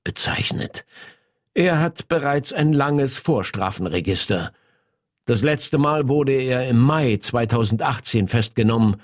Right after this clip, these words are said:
weil er zum wiederholten Male beim Klauen erwischt wurde. Der genaue Ort der Festnahme ist unklar. Entweder war es in einem Ein-Dollar-Laden der Kette Dollar General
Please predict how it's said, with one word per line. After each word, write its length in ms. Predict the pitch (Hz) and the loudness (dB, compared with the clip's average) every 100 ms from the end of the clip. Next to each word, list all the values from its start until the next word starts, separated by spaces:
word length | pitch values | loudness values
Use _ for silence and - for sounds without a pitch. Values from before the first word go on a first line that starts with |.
| - - | -16 -6
weil 280 | - 131 131 | 0 0 0
er 180 | 139 117 | 0 0
zum 260 | 135 120 | 2 4
wiederholten 600 | 123 131 110 185 175 151 | 4 2 2 2 0 0
Male 400 | 127 120 131 139 | 0 2 0 0
beim 240 | 135 160 165 | 0 -2 -2
Klauen 540 | - 165 127 98 82 | 0 2 2 -2 -4
erwischt 480 | - 80 87 - - | -8 -6 -4 -4 -6
wurde. 360 | - - - - _ _ _ _ _ _ _ _ _ _ _ _ _ | -8 -8 -10 -12 _ _ _ _ _ _ _ _ _ _ _ _ _
Der 160 | 104 90 | 0 0
genaue 560 | 87 90 104 107 95 | 0 0 2 0 -2
Ort 440 | 131 175 220 - - | -2 0 -2 -4 -4
der 100 | 190 | -4
Festnahme 680 | - 175 - - 139 160 160 | 0 -2 -2 -2 0 2 2
ist 240 | 160 - | 0 -2
unklar. 640 | - 175 113 95 78 - - _ _ _ _ _ _ - | 0 0 0 -4 -4 -10 -18 _ _ _ _ _ _ -2
Entweder 560 | 165 160 175 170 160 | 0 2 0 0 0
war 240 | 139 147 151 | 0 0 0
es 100 | 143 | 0
in 160 | 180 | 0
einem 320 | 147 139 120 127 | 2 2 0 0
Ein-Dollar-Laden 1080 | 147 151 147 143 185 147 120 110 113 113 113 | 0 2 2 2 2 0 0 0 2 2 2
der 160 | 113 | 0
Kette 340 | 95 117 104 107 | 0 -2 0 0
Dollar 360 | 143 160 117 | 0 0 -2
General 640 | 104 151 143 104 104 147 | 0 0 2 2 2 2